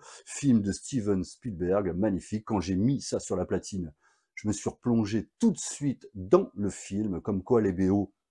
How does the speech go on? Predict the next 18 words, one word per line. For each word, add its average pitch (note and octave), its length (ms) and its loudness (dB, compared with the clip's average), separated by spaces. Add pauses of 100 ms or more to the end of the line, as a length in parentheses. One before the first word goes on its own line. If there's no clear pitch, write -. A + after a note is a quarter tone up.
(420)
bah, G#2 160 0
c'est - 180 -4
quand G#2+ 140 0
même G2+ 220 0
génial, F#2+ 500 0
quoi, F2+ 240 -2
hein, F2 60 -4
parce - 180 -12
que F#2 200 -2 (280)
on G#2 160 4
revoit A2 280 8
les G2+ 260 2
images, G2+ 640 2 (380)
on G2 100 -4
sent G#2 340 0
les G#2 80 2
moments G2+ 420 4
de, F#2+ 320 4